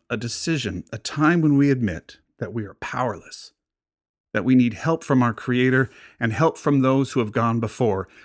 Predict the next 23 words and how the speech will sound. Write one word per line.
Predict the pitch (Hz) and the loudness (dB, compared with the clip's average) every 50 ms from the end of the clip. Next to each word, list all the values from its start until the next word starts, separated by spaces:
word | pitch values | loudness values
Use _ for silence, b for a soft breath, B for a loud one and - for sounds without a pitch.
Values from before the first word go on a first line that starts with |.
| B B | B B
when | - 127 120 | 0 2 2
we | 117 127 123 | 4 4 2
allow | 120 110 113 120 131 131 139 147 139 | 2 2 2 2 2 2 2 0 -2
a | 131 120 107 | -2 -6 -6
higher | 104 - - - 156 156 156 151 147 | -6 -8 -6 -4 -2 -2 0 -2 -2
power | 139 - - 120 120 113 110 92 90 98 | -4 -6 -6 -6 -4 -2 -2 -2 -4 -6
to | - - 104 | -8 -8 -8
lead | 90 104 101 95 | -6 -6 -6 -6
us | 104 - - | -8 -10 -8
forward. | - - 95 90 92 71 82 85 - _ _ _ _ _ _ _ _ _ _ _ _ _ _ _ _ _ _ _ _ _ _ - | -6 -6 -6 -6 -8 -10 -12 -14 -18 _ _ _ _ _ _ _ _ _ _ _ _ _ _ _ _ _ _ _ _ _ _ -2
Not | 113 117 131 147 | 0 2 2 2
a | 156 | 0
trauma-, | 151 - - 147 143 139 139 139 - - _ | 0 0 2 2 4 4 2 2 -2 -6 _
traumatic | - - 143 127 127 127 123 123 - - | -4 0 4 6 6 6 4 2 -4 -10
past | - - - 143 135 135 139 143 - - - - - - _ _ _ _ _ _ _ _ _ _ _ _ _ _ _ _ | -12 -10 -6 -2 -2 -2 -2 -2 -4 -8 -12 -16 -20 -20 _ _ _ _ _ _ _ _ _ _ _ _ _ _ _ _
or | - 104 101 | -8 -8 -6
a | 98 | -6
dark, | 101 - 127 120 131 135 - - | -4 -4 -2 0 0 -2 -4 -6
hopeless | - - 127 - - 127 123 - | -4 -4 -4 -2 -2 -4 -4 -4
present | - - - - 117 113 110 110 113 - - - - _ _ _ | -8 -10 -6 -4 -4 -2 -2 -4 -4 -6 -6 -12 -20 _ _ _
to | - - | -16 -16
bind | 107 - - - 120 123 123 113 127 | -8 -4 -2 0 0 0 0 0 -2
us | 117 123 - - - - | -4 -6 -8 -12 -14 -18